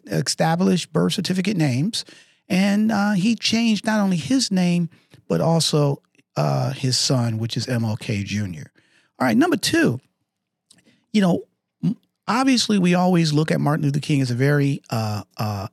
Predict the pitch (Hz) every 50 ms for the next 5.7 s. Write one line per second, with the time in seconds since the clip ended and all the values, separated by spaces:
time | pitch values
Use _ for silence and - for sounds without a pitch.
0 | _ _ _ _ _ - 110 107 - - - 123 123 123 - - - - 139 139
1 | 135 135 131 127 127 127 - - 131 127 120 113 104 127 165 185 151 131 113 98
2 | 110 - 135 127 - _ - - _ _ _ - 151 202 269 302 214 143 156 196
3 | 233 220 147 123 - 208 233 269 285 285 262 247 - _ - - - - - -
4 | - 254 302 - - _ _ - 175 - - - 240 214 - 208 196 175 151 131
5 | 147 170 214 247 247 196 131 113 107 - - - -